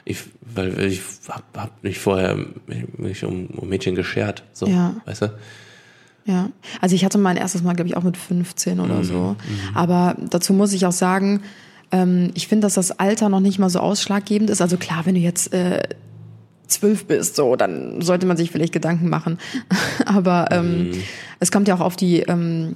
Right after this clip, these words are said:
Speaker 2: geistige Reife an und ich war schon,
Speaker 1: Mhm.
Speaker 2: sowieso schon immer, ähm, super selbstständig und,
Speaker 1: Mhm.
Speaker 2: ähm, glaub ich, schon ein bisschen weiterentwickelt. Deswegen finde ich das nicht so schlimm, aber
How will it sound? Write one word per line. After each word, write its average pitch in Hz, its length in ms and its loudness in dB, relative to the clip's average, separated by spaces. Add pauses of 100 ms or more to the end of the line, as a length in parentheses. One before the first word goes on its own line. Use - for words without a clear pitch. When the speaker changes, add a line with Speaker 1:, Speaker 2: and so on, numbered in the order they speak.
Speaker 2:
geistige 180 440 2
Reife 180 440 0
an 175 140 4
und 170 100 2
ich 170 100 2
war 180 120 2
schon, 180 160 -2
Speaker 1:
Mhm. - 20 -2
Speaker 2:
sowieso 175 340 2
schon 175 200 0
immer, 170 420 2
ähm, 170 140 2
super 175 280 2
selbstständig 175 640 2
und, 165 280 0
Speaker 1:
Mhm. - 80 -4
Speaker 2:
ähm, - 260 -2
glaub - 140 0
ich, - 80 0
schon - 120 0
ein 170 40 0
bisschen 170 260 0
weiterentwickelt. 175 800 0 (480)
Deswegen 180 380 2
finde 196 180 4
ich 190 80 4
das 170 100 0
nicht 175 120 0
so 175 100 2
schlimm, 185 300 2
aber 170 340 2